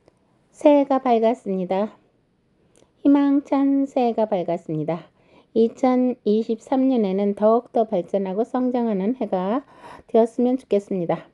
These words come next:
개미년 토끼띠 해에 아침밥상 차리면서 맛있게 먹었습니다. 지금서부터 <laughs> 설명을 하자면은 아침밥상에,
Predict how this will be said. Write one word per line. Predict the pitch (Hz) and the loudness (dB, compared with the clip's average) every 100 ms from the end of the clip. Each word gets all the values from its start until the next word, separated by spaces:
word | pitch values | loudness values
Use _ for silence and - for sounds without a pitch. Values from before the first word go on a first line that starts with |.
| _ _ _ _ _ _ _ _ _ _ _ _ _ _ - | _ _ _ _ _ _ _ _ _ _ _ _ _ _ 2
개미년 | 247 262 254 269 277 277 247 226 | 4 4 4 4 2 2 0 0
토끼띠 | 285 285 277 - 226 233 | -2 -2 -4 -4 -2 0
해에 | 214 190 202 220 156 156 _ _ _ - | 2 2 2 2 2 0 _ _ _ -4
아침밥상 | 202 - - 262 240 233 - 214 | -2 -2 -2 0 0 -2 -4 -4
차리면서 | 208 277 269 220 160 139 156 240 208 185 - _ _ - _ _ | 0 0 0 0 0 -2 -2 2 2 0 -14 _ _ -20 _ _
맛있게 | 226 226 247 269 277 277 277 - 208 | 0 2 2 2 2 2 0 0 0
먹었습니다. | 180 165 202 165 156 135 156 - _ _ _ _ _ _ - | 2 0 -2 -4 -4 -4 -8 -10 _ _ _ _ _ _ -6
지금서부터 | 220 208 208 170 147 - 262 294 311 294 240 | 0 2 2 0 -2 0 2 4 4 4 4
<laughs> | 185 180 | 2 0
설명을 | - 302 311 202 127 151 | 0 2 2 0 -2 -2
하자면은 | 262 262 254 165 143 202 269 - | -2 -2 -2 -2 -4 -4 -6 -4
아침밥상에, | 185 - 208 170 135 - 135 156 254 | -8 -4 -4 -2 -4 -4 -6 -2 -4